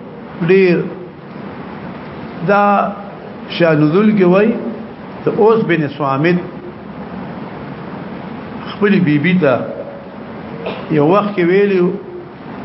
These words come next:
حوله بنت ثعلبته، حوله بنت ثعلبته هغې ته یې ویلو چې عربو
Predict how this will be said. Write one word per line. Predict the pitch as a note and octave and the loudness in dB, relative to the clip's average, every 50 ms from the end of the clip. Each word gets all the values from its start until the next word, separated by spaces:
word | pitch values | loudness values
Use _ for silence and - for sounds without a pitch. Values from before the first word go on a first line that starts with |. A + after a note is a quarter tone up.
| - - - - - - - - - - - - - - - - - - - - - - - - - - - - | -12 -12 -12 -12 -12 -10 -12 -12 -12 -12 -12 -12 -12 -12 -12 -12 -12 -12 -12 -12 -12 -12 -12 -12 -12 -12 -4 0
حوله | C#3+ D3 C#3+ C#3+ D3 E3 E3+ D3+ A#2 - - - - - - - C3 | 2 4 4 4 4 4 4 2 0 -2 -6 -10 -12 -12 -12 -6 -2
بنت | C#3 D#3 D3+ C#3 - D3+ B2 - - | 0 2 2 2 0 0 0 0 2
ثعلبته، | C3+ B2 B2+ B2 B2 A#2+ A2 A#2+ A#2 A#2 A2+ C#3 C3 G#2+ - - - - - - - - - - - - - - - - - - - - - - - - - - - | 2 2 4 4 2 2 2 2 0 2 2 2 2 2 0 -4 -6 -8 -10 -10 -12 -12 -14 -14 -14 -12 -12 -12 -12 -12 -12 -12 -12 -12 -12 -12 -12 -12 -10 -2 0
حوله | C#3+ C#3 C#3 D#3 G3 A3 | 2 4 6 6 4 4
بنت | G#3+ A3 A3 G#3 G#3 F#3+ | 6 4 4 4 4 2
ثعلبته | F3 E3+ E3+ D#3 D#3 D#3 D3 C#3+ C3+ C#3 C#3 C3+ - E3 E3+ F#3+ G3+ - - - - - - - - - - - - | 2 2 4 4 4 4 4 2 2 2 0 0 2 2 2 2 2 -2 -6 -12 -14 -16 -16 -18 -18 -18 -18 -4 -2
هغې | D#3 C#3+ D3 F3 G3+ G#3+ G#3+ | 0 2 4 4 4 4 4
ته | G#3 | 4
یې | F#3+ F3+ F3 | 6 6 6
ویلو | F3 F3 F3 F3 E3 E3+ F3+ G3 A#3+ A#3 - - - - - - - - - - - - - - - - - - - - - - | 6 6 6 6 6 6 6 6 4 2 -2 -6 -8 -10 -10 -12 -14 -14 -14 -14 -12 -12 -12 -12 -12 -12 -12 -12 -12 -12 -12 -2
چې | - C#3 C3+ C3 B2+ B2 A#2+ A#2+ A#2 A#2 A#2+ B2 - - - | 0 2 4 4 4 4 4 4 2 2 2 0 0 -2 0
عربو | G#2+ B2 D#3+ G3+ B3 C#4 C4+ C#4 | 2 2 4 4 4 4 4 2